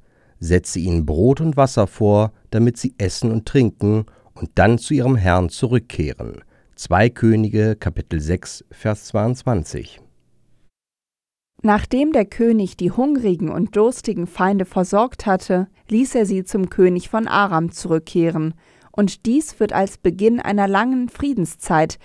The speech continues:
Speaker 2: zwischen Israel und Aram berichtet. Egal ob ein Feind, ein Fremder oder ein Bekannter Durst hat,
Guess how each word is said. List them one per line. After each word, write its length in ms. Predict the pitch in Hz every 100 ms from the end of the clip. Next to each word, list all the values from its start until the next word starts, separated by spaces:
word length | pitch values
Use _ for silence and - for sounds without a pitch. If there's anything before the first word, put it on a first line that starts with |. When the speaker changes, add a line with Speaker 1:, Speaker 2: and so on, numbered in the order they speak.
| - -
Speaker 2:
zwischen 360 | - 180 - 151
Israel 640 | 208 226 - 202 123 170
und 260 | - 240 -
Aram 380 | 180 175 160
berichtet. 680 | 151 151 151 - 151 110 - _ _
Egal 360 | 202 196 226 285
ob 160 | 262
ein 160 | - 214
Feind, 580 | - 247 247 156 - -
ein 160 | - -
Fremder 680 | - 185 226 196 151 - -
oder 220 | 233 247
ein 180 | 127 214
Bekannter 540 | 208 - 269 254 185
Durst 380 | 160 151 156 -
hat, 280 | 151 -